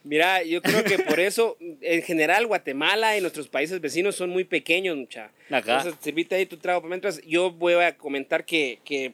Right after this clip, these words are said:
Speaker 1: la verdad es que es muy pequeño, entonces tengan cuidado siempre. Pidan referencias.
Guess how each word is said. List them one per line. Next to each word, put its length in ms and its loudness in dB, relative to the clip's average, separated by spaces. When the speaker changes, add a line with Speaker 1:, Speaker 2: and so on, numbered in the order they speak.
Speaker 1:
la 120 -4
verdad 180 0
es 80 -4
que 80 -8
es 40 -4
muy 140 2
pequeño, 400 0
entonces 220 -8
tengan 180 0
cuidado 400 2
siempre. 400 -2
Pidan 220 6
referencias. 760 0